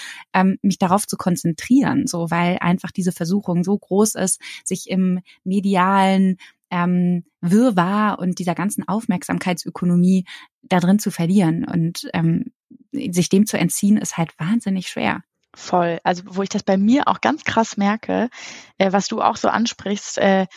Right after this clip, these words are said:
Speaker 2: dieses, ich, ich scrolle irgendwo durch, ähm, weiß ich nicht, Instagram und dann ist da von der New York Times irgendwie so eine Kachel und da geht's eigentlich um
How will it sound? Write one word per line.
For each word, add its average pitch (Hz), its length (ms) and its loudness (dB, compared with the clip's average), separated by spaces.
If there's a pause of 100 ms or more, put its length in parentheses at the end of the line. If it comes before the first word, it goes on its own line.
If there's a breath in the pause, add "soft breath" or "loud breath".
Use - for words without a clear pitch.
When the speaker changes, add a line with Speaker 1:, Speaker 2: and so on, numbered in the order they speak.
(760 loud breath)
Speaker 2:
dieses, 208 440 0
ich, - 220 -4
ich - 160 -2
scrolle 202 400 0
irgendwo 196 300 -2
durch, 247 680 0
ähm, 202 420 2 (280)
weiß 185 200 -4
ich - 40 -8
nicht, 175 160 -8
Instagram 247 640 -2
und 202 180 -4
dann 202 380 0 (340)
ist - 160 -2
da 208 80 4
von 208 140 -2
der 196 80 2
New 202 80 2
York 196 240 -4
Times 240 420 0
irgendwie 202 240 0
so 190 80 -4
eine 185 140 -2
Kachel 302 480 0
und 202 200 0
da 202 260 2
geht's 202 280 -2
eigentlich 196 340 -2
um 190 100 -4